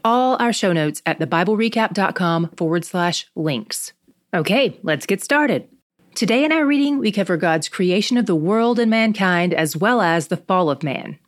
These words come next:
It's important to note that Genesis has historically been regarded as a book of the law. That's even how Jesus refers to it. It's not a science book or even a history book,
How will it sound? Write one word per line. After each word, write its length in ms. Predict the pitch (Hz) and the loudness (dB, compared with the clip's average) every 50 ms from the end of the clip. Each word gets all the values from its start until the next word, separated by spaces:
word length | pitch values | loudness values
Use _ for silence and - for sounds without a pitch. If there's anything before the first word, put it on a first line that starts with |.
| _ _ - | _ _ -8
It's 160 | - - - | -6 -4 -2
important 400 | 196 185 - - 294 294 285 285 | -2 -2 0 -2 -2 0 0 0
to 80 | - 269 | 0 2
note 220 | 254 240 233 233 | 2 2 0 0
that 120 | - - 165 | -2 -4 -4
Genesis 560 | 143 - 196 196 208 226 - - 247 226 - | -2 0 0 2 2 0 0 0 -2 -2 -2
has 240 | - - 185 165 - | -2 -4 -4 -2 -2
historically 640 | - 185 - - - 247 247 269 285 269 - 202 170 | -2 -4 -4 -4 -4 -2 0 0 0 0 -2 -2 0
been 180 | 151 170 165 | 0 0 0
regarded 400 | 160 165 147 165 160 160 165 156 | 0 0 0 2 0 0 0 0
as 140 | 160 156 147 | 0 0 0
a 80 | 170 160 | -2 -2
book 240 | 156 - 180 - | -2 -4 -4 -2
of 80 | 185 156 | -4 -2
the 120 | 139 165 | -2 -2
law. 500 | 151 147 156 175 180 151 110 - - - - _ _ - | -2 0 0 0 0 0 -2 -4 -6 -12 -18 _ _ -4
That's 240 | 185 196 220 - | -2 -2 0 0
even 180 | - 254 254 247 | -2 0 0 0
how 160 | 240 240 240 | 0 0 0
Jesus 400 | 202 - 220 233 233 233 214 - | 0 0 0 0 0 -2 -4 -4
refers 320 | - 156 - 147 131 135 - | -4 -4 -2 -2 -4 -4 -6
to 160 | - 131 107 | -6 -8 -10
it. 160 | - - - _ _ _ _ - | -10 -12 -18 _ _ _ _ -12
It's 160 | 165 - - | -10 -6 -2
not 140 | 170 147 143 | -2 -2 -2
a 60 | 139 | -2
science 420 | - - 202 208 233 233 214 208 | -2 0 0 2 2 2 0 -2
book 280 | - - 226 220 220 - | 0 0 0 0 0 0
or 100 | 156 - | -2 0
even 200 | - 170 214 220 | 0 0 0 2
a 60 | 247 | 2
history 300 | 220 262 - - - 208 | 2 0 0 -2 -2 0
book, 280 | 170 180 180 175 - | 0 0 0 0 -2